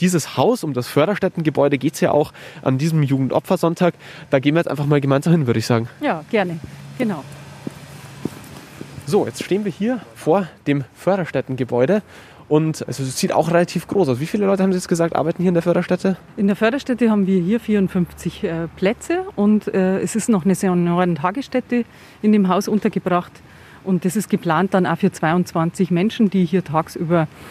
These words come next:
Speaker 2: begleitet und unterstützt werden.
Speaker 1: Sie s-, sagen hier auch, Sie betreuen hier nicht Menschen, sondern Sie?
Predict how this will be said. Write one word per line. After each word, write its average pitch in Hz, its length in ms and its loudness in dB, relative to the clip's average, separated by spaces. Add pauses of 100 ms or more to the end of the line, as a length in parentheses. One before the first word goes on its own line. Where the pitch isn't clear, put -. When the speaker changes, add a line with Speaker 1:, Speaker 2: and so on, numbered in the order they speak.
(160)
Speaker 2:
begleitet 165 480 0
und 170 120 0
unterstützt - 540 -4
werden. 139 300 -2 (720)
Speaker 1:
Sie - 140 0
s-, 131 200 0
sagen 139 400 0
hier 175 320 2
auch, 151 240 0
Sie 143 160 -2
betreuen 135 560 2
hier 220 160 -2
nicht 214 200 -2
Menschen, 196 400 0
sondern 156 300 0
Sie? 185 220 2